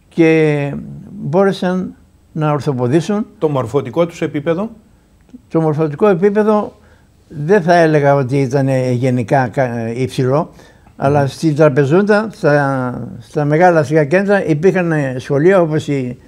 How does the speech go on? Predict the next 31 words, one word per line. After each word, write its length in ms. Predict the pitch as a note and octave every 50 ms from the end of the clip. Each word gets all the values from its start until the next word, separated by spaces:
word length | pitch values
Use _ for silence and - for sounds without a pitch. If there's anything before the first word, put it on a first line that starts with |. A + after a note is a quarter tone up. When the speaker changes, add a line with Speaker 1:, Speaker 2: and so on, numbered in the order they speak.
| _ - - - - - - -
Speaker 1:
το 120 | - C#3+ C3
φροντιστήριο 420 | A#2 C3+ C3 A#2+ - E3 D#3 D3 B2+
Τραπεζούντας 540 | C3 C3+ A2+ B2 C3 C#3+ D#3 D3 C3 B2
και 100 | - C#3
τα 120 | A#2 A#2+ C3
λοιπά, 320 | D3 D#3+ E3+ G#3 G#3+ A3 - - - - - _
εκεί 220 | - D#3 D3 D#3+ F#3
είναι. 300 | F3 D#3 C#3 A2+ G2 - - - _ - - - _ _ _ _ _ _ -
Ε, 180 | - D3+ D3+
σχολεία 380 | C#3+ - - D#3 D#3+ F3+ A3 G#3+
υπήρχαν 460 | G#3 F#3 D3+ F#3+ G#3 G3 A3+ G#3+ F#3+ F3+
σε 160 | - - G3+
όλα 220 | G#3 A3+ A3+ G#3 E3
τα 100 | D#3+ C3+
χωριά, 400 | A#2+ C3+ B2+ B2 A#2 F#2+ D#2 - _ _ _ _ _ _ _ _ _ _
αλλά 520 | - D#3 D#3+ E3 D#3+ D#3 D3+ C#3+ - - - - - F#3 - - - - - - - - - - E3+
η 200 | E3 E3 E3 D#3+
συμμετοχή 840 | D3+ D#3 F#3+ F#3 F3 E3+ D#3 E3+ E3 D#3+ A#3+ A3 G3 D#3+ C3 A#2+ - - - - C#3
στην, 520 | - - - - - D#3+ D#3 D#3 D3+ D3
ε, 200 | C#3+ C#3 C#3 C#3
μάθηση 540 | D3 E3+ F#3 F3+ D#3 - G#3 G3+ G3+ G3 - C#3
των 260 | - E3 D#3+ D#3 D3 C#3+
γυναικών 560 | D3 D#3 D#3 D3+ D3+ C#3+ E3+ E3 D#3 D#3+ E3+ -
ήταν 260 | E3+ D#3 C#3 D3+ D3
ανύπαρκτη 600 | C#3 C3+ C#3+ D#3+ D#3 D3+ F3 E3 D#3 G3+ G#3+ - - - - _ _ _ _ _ _ _ _ _
και 120 | - F#3 E3+
των, 200 | D#3 E3+ D#3 D3 D3 D3+ D#3+ F#3 F3+ F3 E3+
των 140 | D3+ E3 D#3
παιδιών 420 | D3+ D3+ D#3 F#3 G#3+ A3 G#3+ G#3+
καταβούληση. 680 | G#3 - G3+ F#3 F#3+ F#3 F3 E3 C3+ A2 - - G#2+ F#2 D2+ _ - - _ _ - _
Speaker 2:
Μμμ. 240 | - B2+ A#2+ A2 A2+